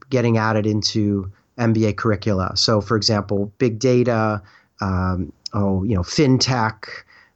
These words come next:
um, social responsibility and sustainability. So those are things that I think have been infused into most of the, um, you know, M B A programs out there, and, and those weren't there when I was, you know, when I was studying. They were just kind of really,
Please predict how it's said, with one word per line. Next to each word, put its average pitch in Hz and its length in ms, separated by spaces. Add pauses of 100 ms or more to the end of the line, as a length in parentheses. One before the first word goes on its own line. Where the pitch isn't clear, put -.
um, 98 460
social 127 460
responsibility 107 1120
and 98 100
sustainability. 104 1000
So 123 160
those 151 260
are 143 60
things 123 300
that 107 340
I 123 100
think 117 200
have 104 120
been 110 140
infused 104 480
into 101 180
most 107 320
of 101 120
the, 98 260 (400)
um, 98 440
you 104 80
know, 92 100
M 104 320
B 107 140
A 104 40
programs 107 400
out 110 200
there, 104 300
and, 101 220
and 120 160
those 120 200
weren't 123 220
there 107 360
when 113 160
I 101 140
was, 98 260
you 117 100
know, 98 80
when 98 120
I 95 80
was 92 120
studying. 92 440
They 90 80
were 90 100
just 92 180
kind 101 160
of 101 80
really, 107 460